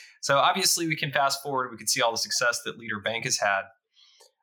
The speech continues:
But I wonder what was going through your head, maybe what some of the things that, that, that you learned or a story, uh, or experience that happened is you and your dad kind of had to transform your relationship from father and son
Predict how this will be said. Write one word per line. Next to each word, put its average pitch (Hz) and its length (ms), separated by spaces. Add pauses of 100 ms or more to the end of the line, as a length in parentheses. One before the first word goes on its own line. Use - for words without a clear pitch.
(100)
But 139 120
I 143 60
wonder 180 420
what 185 120
was 160 160
going 147 300
through 139 140
your 123 140
head, 120 340
maybe 120 260
what 123 200 (200)
some 156 300
of 147 80
the 123 80
things 131 460
that, 107 240 (120)
that, 107 260
that 110 140
you 110 140
learned 110 360
or 101 120
a 98 40
story, 117 760 (100)
uh, 101 220
or 104 100
experience 107 600
that 101 100
happened 104 440
is - 360
you 135 400
and 147 140
your 107 180
dad 113 380 (120)
kind 107 140
of 95 140 (520)
had 147 220
to 127 180 (160)
transform 143 680
your 127 120
relationship 107 760 (280)
from 107 200
father 127 380
and 113 140
son 101 520